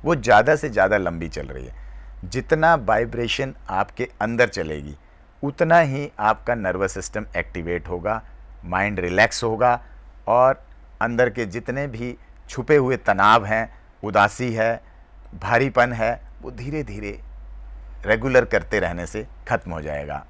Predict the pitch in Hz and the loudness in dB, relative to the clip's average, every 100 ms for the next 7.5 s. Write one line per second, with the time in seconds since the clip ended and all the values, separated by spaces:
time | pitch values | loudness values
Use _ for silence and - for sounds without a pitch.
0 | - 92 95 95 92 - 90 92 95 90 | -8 0 6 6 4 0 -2 -2 -2 -6
1 | 85 120 117 98 98 104 107 110 107 101 | -2 -2 0 -2 -2 -6 -6 -6 -6 -2
2 | 117 - - - - - 120 123 - - | -2 -2 -12 -20 -6 2 4 4 0 -20
3 | - - - - - - 104 98 95 - | -20 -20 -20 -20 -20 -8 -2 -2 -4 -10
4 | 85 92 98 98 107 95 92 90 98 101 | -8 -4 -2 -2 -2 -4 -6 -4 0 4
5 | 104 104 101 - - - 139 147 139 - | 6 6 4 -2 -16 -6 -2 -2 -2 -4
6 | 110 113 92 104 95 92 87 85 - 85 | -10 -8 -6 -4 -4 -2 0 0 -2 -8
7 | 85 82 82 - 107 | -6 -6 -8 -10 -12